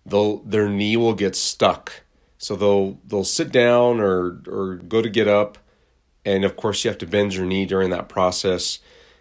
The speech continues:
And when they're about to transition either into sitting down or getting up, their, their knee will, will get stuck. So if they're sitting down, their knee won't wanna bend all the way. You know, most people, when they sit in a, say, a kitchen chair,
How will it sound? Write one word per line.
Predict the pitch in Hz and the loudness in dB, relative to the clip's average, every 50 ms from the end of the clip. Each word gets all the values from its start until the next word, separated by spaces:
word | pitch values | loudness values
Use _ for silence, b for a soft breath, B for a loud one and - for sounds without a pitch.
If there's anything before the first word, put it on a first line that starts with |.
| b b b | b b b
And | 117 101 98 95 95 | -4 -2 -2 0 0
when | 101 104 101 | 0 2 2
they're | 104 107 110 104 107 104 - | 2 2 2 2 0 -2 -4
about | - 95 95 104 110 120 123 - | -6 0 2 4 4 4 2 -2
to | - 107 | -6 -8
transition | - - - 104 95 92 87 95 107 117 107 - - 107 98 95 95 | -6 -2 0 0 0 0 0 -2 0 0 0 -2 -2 -2 -2 -2 -4
either | - 98 98 95 98 98 | -4 -4 -2 0 0 0
into | 95 92 95 | -2 -2 -4
sitting | 90 - - 104 101 101 | -6 -6 -6 -4 -4 -2
down | 95 101 98 95 | 0 0 0 0
or | 95 | -2
getting | 95 98 90 92 101 | -2 -2 -2 -2 -2
up, | 110 110 - - | -2 -4 -4 -4
their, | - 98 95 98 | -4 -4 -4 -4
their | 98 98 95 | -4 -4 -4
knee | 95 98 101 98 | -2 -2 -2 -4
will, | 92 92 92 92 92 | -2 -2 -4 -4 -4
will | - 95 92 | -4 -6 -6
get | 87 98 90 | -4 -4 -6
stuck. | - - - 117 101 98 | -4 -2 -2 -2 -2 -2
So | - - 95 | -4 -6 -4
if | 90 | -4
they're | 95 | -4
sitting | 87 - - 127 113 120 110 95 | -6 -4 -2 -2 -2 -2 0 2
down, | 117 139 165 160 131 107 98 95 92 - b b b b b b b b b b b b | 2 4 4 4 2 0 -2 -4 -6 -12 b b b b b b b b b b b b
their | - 101 101 | -2 -2 0
knee | 104 107 107 107 | 0 0 0 2
won't | 110 113 110 101 | 2 2 2 2
wanna | 85 95 104 110 107 95 | 2 2 2 2 2 -2
bend | 78 73 - 92 92 92 95 92 90 | -4 -4 -4 -2 -2 -2 -2 -2 -2
all | 85 85 | -2 -2
the | 82 85 | -4 -4
way. | 80 80 85 - - - _ _ _ _ _ _ _ _ _ _ _ _ _ _ _ _ _ _ _ _ _ _ _ - | -4 -4 -4 -6 -6 -10 _ _ _ _ _ _ _ _ _ _ _ _ _ _ _ _ _ _ _ _ _ _ _ -8
You | - | -4
know, | 92 90 | -2 0
most | 90 92 98 95 - | 0 0 0 0 -2
people, | - 101 - 104 98 | -4 -4 -2 -2 0
when | 98 95 95 | 0 0 0
they | 90 85 | -2 -2
sit | - - - - 104 98 92 90 - - | -4 -4 -2 0 2 2 2 0 -2 -8
in | - 95 90 | -6 -4 -4
a, | 87 85 82 82 85 - | -2 -2 -2 -4 -6 -6
say, | - - 90 85 | -6 -4 -4 -4
a | 82 | -4
kitchen | - - 107 - - - 87 | -6 -8 -8 -6 -6 -8 -8
chair, | - - 107 98 95 87 85 80 78 | -6 -2 2 2 2 2 0 -6 -8